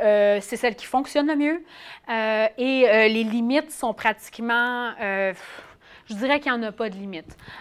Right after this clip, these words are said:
Euh, à un certain niveau d'entreprise, je vous conseille d'avoir une publicité en continu, donc toujours avoir une pub au moins.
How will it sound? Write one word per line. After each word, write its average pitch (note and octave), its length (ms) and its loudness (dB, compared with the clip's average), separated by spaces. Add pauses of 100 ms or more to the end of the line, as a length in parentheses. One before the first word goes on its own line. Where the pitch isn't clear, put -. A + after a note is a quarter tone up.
Euh, G#3+ 160 0
à A#3+ 140 4
un C4 120 0
certain D#4 400 2
niveau C#4+ 300 0
d'entreprise, C4 600 -4
je A#3+ 60 -8
vous A3+ 80 -8
conseille A#3+ 340 -2
d'avoir A3 340 0
une A3 140 -8
publicité G#3 500 -6
en G#3+ 120 -2
continu, A3 600 -6 (800)
donc G#3+ 300 -2 (160)
toujours B3+ 720 2
avoir G#3+ 320 2
une G#3 160 -6
pub A3+ 200 -4
au G#3 80 -4
moins. C4+ 220 -6